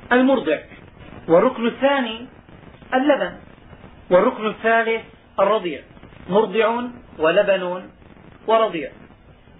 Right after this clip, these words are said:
وقد شرع الإمام النووي رحمه الله تعالى في الركن الأول وهو المرضع فقال: "إنما يثبت"، أي الرضاع، "إنما يثبت بلبن امرأة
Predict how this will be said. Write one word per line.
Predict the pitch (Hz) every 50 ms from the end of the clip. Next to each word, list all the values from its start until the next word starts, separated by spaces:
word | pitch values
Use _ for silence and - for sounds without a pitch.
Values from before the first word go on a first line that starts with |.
| - -
وقد | - - - - - -
شرع | 311 311 302 277 254
الإمام | 247 240 247 233 269 269 262 247
النووي | 233 220 220 220 226 240 262 240 233
رحمه | 214 208 202 202 240 233 226 196 208
الله | 208 196 214 226 220 202 196
تعالى | - 202 185 196 202 202 190 175 170 170 - - - - - - - - - - - - - - -
في | 196
الركن | 202 247 269 - 247 254
الأول | 254 254 294 262 220 170 147 139 131 120 - - - - - - - - - - - - - -
وهو | 190 220 226 262 269
المرضع | 254 247 247 240 196 156 147 151 143 - - - - - - - - - - - -
فقال: | 233 240 - - 226 175 - - - - - - _ - - - - - - - -
"إنما | 269 277 294 277 269 247 247 233
يثبت"، | 233 269 294 - - 190 196 180 - 180 170 175 165 -
أي | 175 175 175
الرضاع، | 160 156 170 170 - 196 196 180 160 156 - - - - - - -
"إنما | 220 220 214 214 202 202 202
يثبت | 233 277 - - 196 202 202 - 190
بلبن | 175 160 175 202 247 262 254 208 190 180
امرأة | 180 170 170 185 226 254 - 226 226 - 233 233